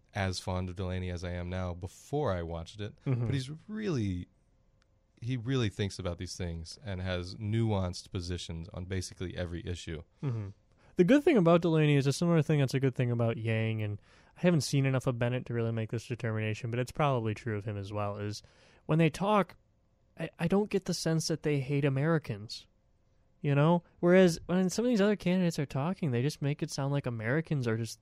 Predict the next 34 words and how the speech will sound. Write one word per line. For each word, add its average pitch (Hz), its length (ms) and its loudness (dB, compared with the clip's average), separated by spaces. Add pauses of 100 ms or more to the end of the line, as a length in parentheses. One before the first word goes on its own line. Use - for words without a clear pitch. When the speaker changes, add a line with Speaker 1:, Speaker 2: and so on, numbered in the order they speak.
Speaker 2:
terrible 117 400 -2
people. 143 520 -2 (420)
And 127 100 -6
I'm 123 120 -2
like, 127 200 0
"I'm 120 160 -2
an 180 60 2
American. 151 580 -2 (720)
I 127 80 -6
don't 170 160 0
know. 127 380 0
Why 131 140 -2
are - 20 0
you 151 80 0
sounding 160 320 0
like 160 160 2
I'm 165 100 2
a 160 60 2
terrible 160 320 2
person? 175 280 0
Why 123 100 2
are - 20 6
you 151 80 6
sounding 165 180 4
like 160 40 4
all 165 80 6
the 156 60 4
people 170 260 2
I 165 100 4
know 151 300 4
are 120 80 4
terrible 101 320 -4
people?" 101 360 -6 (400)
Um, 113 400 0